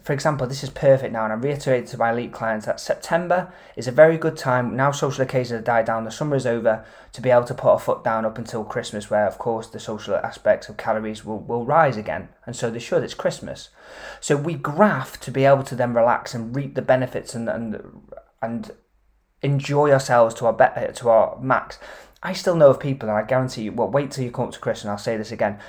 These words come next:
people are worried about putting on weight over Christmas, over December, when they've done fuck all for eleven months. I think you're crazy, whereas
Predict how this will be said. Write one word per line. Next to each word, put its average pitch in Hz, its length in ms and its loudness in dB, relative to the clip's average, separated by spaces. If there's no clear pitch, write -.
people 196 180 2
are 170 60 4
worried 170 180 4
about 147 200 8
putting 127 200 2
on 117 160 0
weight 131 260 4
over 110 220 -4
Christmas, 120 500 -4
over 110 140 -4
December, 113 460 -2
when 127 160 0
they've 151 240 0
done 147 180 -2
fuck 180 420 -4
all 170 220 4
for - 160 2
eleven 120 380 2
months. - 480 -2
I - 60 -4
think 180 220 -4
you're 139 100 -8
crazy, 147 400 2
whereas 127 400 6